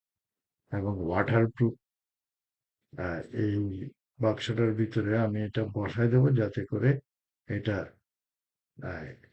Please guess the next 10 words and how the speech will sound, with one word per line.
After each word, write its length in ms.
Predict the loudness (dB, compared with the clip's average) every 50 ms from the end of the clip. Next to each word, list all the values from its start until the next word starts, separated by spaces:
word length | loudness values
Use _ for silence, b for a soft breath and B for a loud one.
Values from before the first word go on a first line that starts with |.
| _ _ _ _ _ _ _ _ _ _ _ -12 -10
আহ, 260 | -10 -8 -10 -10 -10
সঠিকভাবে 960 | -8 2 4 4 6 6 4 0 0 -4 -4 -2 0 0 2 2 0 0 -2 -8 _ _ _ _
খাড়া 520 | -10 -4 0 0 2 2 0 0 -4 -6 -12 _ _ _ _ _ _ _ _ _ _ _ _ _ _ _ _ _ _ _ _ _
সমানে 520 | -4 -2 0 0 0 -2 -2 -4 -6 -8 -10 -16 _ _ _ _ _ _ _ _ _ _ _ _ _ _ -20 -20 -18 -16
থাকে, 540 | -12 -4 -2 -2 -2 -2 -6 -6 -6 -8 -12 -16 _ _ _ _ _ _ _ _ _ _ _ _
যাতে 300 | -4 -4 -2 -2 -2 -2
করে 260 | -2 -2 -4 -4 -4 -4
দেবে 360 | -2 -2 0 0 -2 -2 -2
না 220 | -2 -2 -4 -4
যায়। 280 | -2 -2 -4 -4 -4